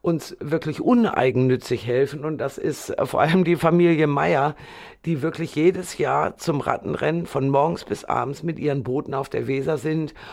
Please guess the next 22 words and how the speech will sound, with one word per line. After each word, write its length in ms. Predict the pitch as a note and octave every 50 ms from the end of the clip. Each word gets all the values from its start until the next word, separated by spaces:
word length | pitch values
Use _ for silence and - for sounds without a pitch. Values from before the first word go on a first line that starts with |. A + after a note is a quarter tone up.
| - -
und 200 | - - D#3 D3+
uns 460 | - - D#3+ E3+ F3 F#3 F#3 - - -
und 260 | - D#3+ D#3 C#3+ -
die, 260 | C#3+ C#3 C#3 C3+ C3
und 240 | B2+ - C#3+ C#3 C3+
die 120 | C#3+ A#2+
Wassersportclubs 920 | - B2 - - - - - - - F2+ F#2 - - - E3 F3+ - -
unterstützen, 640 | - C#3 C3 - B2 - - D3+ - - - D3 -
alle 320 | - - C3+ C3 B2+ -
Ratten 260 | C3 - - C#3+ C#3
wieder 200 | B2 C3 B2 C3
rauszukriegen. 760 | A#2+ B2 B2 C3 C3 - - A#2 G2+ - - A2+ G#2 G#2+ G2+
Also 220 | D2+ G2+ A2+ A#2+
an 120 | A#2+ B2 A#2+
dieser 320 | A#2 D3+ E3 D3+ E3+ E3
Stelle 520 | - - - D3 D3+ D3 C#3+ C#3+ C#3+ C3+ - - - - - - - - - - - - _ _ _ _ -
ein 180 | - C#3+ - -
allerherzliches 960 | - - E3 G3 F#3+ E3+ D3+ D3 C#3 D3 C#3+ - - C3 B2+ - C3 A#2+ - -
Dankeschön, 640 | - A#2+ B2+ B2+ B2+ A#2 - C#3+ C#3 C#3 C#3 C#3
dass 320 | A#2+ B2 B2+ - - - C#3
wir 320 | D#3 D#3+ D3 D3 - -
euch 460 | - D3 D3 D3+ D3+ C#3+ - - -